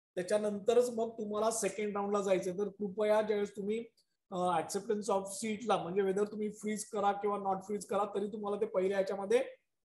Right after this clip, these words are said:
हजार रुपये भरायचे. तुम्ही जर ते भरले नाहीत, तर कदाचित तुम्ही त्या राऊंडच्या बाहेर जाऊ शकता. तर हे एक साधारण noting सगळ्यांनी ठेवा. मी आता हा chart तयार केलाय,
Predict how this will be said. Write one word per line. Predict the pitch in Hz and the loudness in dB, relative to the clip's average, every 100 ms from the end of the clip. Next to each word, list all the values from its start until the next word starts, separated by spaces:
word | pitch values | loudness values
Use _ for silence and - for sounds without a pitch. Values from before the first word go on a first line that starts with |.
| 156 | -2
हजार | 165 208 | 2 4
रुपये | 214 214 | 4 4
भरायचे. | 196 202 214 | 4 4 0
तुम्ही | 196 208 | -2 2
जर | 214 214 | 2 4
ते | 220 | 2
भरले | 170 170 202 220 | 4 4 6 4
नाहीत, | 208 233 - _ - | 4 2 -4 _ -2
तर | 214 | 0
कदाचित | 208 190 208 214 | 2 2 2 2
तुम्ही | 208 214 | -4 0
त्या | 208 220 | 2 2
राऊंडच्या | 196 196 208 233 208 | 4 4 2 2 4
बाहेर | 185 175 208 | 6 6 4
जाऊ | 196 196 | 2 0
शकता. | 190 180 170 | 0 -4 -4
तर | 175 175 | -2 0
हे | 185 | 2
एक | 202 - | 0 0
साधारण | 185 185 233 269 _ _ 185 | 0 0 0 -6 _ _ -2
noting | 190 233 233 | 0 2 2
सगळ्यांनी | 220 202 208 | 4 4 2
ठेवा. | 208 170 - - _ _ _ - | 2 2 0 -10 _ _ _ -6
मी | 196 | -2
आता | 220 | 6
हा | 202 202 - | 6 6 4
chart | 214 220 220 | 4 4 2
तयार | 214 | 0
केलाय, | 214 208 220 | 0 0 0